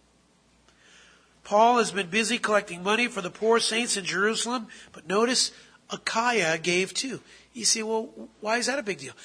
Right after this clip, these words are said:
Because Corinth is located in Achaia. The church at Corinth.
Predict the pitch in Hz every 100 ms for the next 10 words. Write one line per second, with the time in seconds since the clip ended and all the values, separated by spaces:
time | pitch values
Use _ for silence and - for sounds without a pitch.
0 | - - 196 220 - - 294 254 185 -
1 | - - 226 226 - - - 185 180 -
2 | 196 220 - 165 196 226 262 202 - _
3 | _ _ _ _ _ _ _ _ _ -
4 | - - - 427 427 427 _ _ _ _
5 | _ _ _ _ _ _ _ _ _ _
6 | _ _ _ _ _ _ _ _ - -
7 | 208 220 214 - - 233 - - -